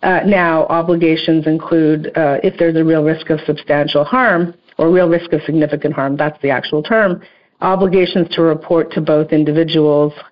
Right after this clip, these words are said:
uh, the supervisory authority, the federal privacy commissioner, as well as a uniquely Canadian twist, which is, uh, reporting to any third-party institution that may have an ability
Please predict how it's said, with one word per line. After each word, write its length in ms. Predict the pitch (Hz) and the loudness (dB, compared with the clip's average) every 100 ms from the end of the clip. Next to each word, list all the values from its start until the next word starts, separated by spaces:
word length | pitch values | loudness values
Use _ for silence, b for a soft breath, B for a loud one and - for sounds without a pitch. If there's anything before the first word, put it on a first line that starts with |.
| - | -8
uh, 360 | 147 139 139 | -4 0 -2
the 140 | 170 170 | 0 -2
supervisory 640 | - 165 160 151 147 160 147 | 0 0 0 2 0 2 0
authority, 500 | 147 143 143 139 139 | 2 0 2 2 2
the 160 | 147 | 0
federal 320 | 143 147 143 | 0 0 0
privacy 400 | 143 202 196 190 | 0 0 0 0
commissioner, 560 | 165 170 151 - 151 135 B B B B | -2 0 0 0 -2 -4 B B B B
as 220 | 170 180 | -2 0
well 400 | 190 226 214 202 | 2 2 4 2
as 180 | - 185 | 0 0
a 60 | 180 | 0
uniquely 600 | 165 160 165 202 - 170 | 2 0 0 -4 -4 -6
Canadian 580 | - 160 156 147 147 143 | -2 -2 0 0 -2 -6
twist, 460 | - 254 233 - | -2 0 0 -6
which 240 | 170 156 - | -4 -4 0
is, 180 | 151 151 - - | -2 -2 -10 -4
uh, 200 | 160 147 | -2 -2
reporting 500 | 170 165 - 170 165 160 | -2 -2 0 2 0 0
to 260 | 165 151 151 B B B - | 0 0 0 B B B 0
any 220 | 196 190 | 2 2
third-party 640 | 185 175 170 - 165 160 151 | 0 -2 -2 -2 0 0 -2
institution 920 | - 170 - 156 - 269 - 175 156 | -2 -4 -4 -6 -2 -2 0 0 2
that 180 | 151 151 | 0 0
may 160 | 170 165 | 0 0
have 320 | 160 147 147 | 0 -2 -4
an 180 | - 160 | -2 -2
ability 460 | 151 151 151 147 | 0 0 2 0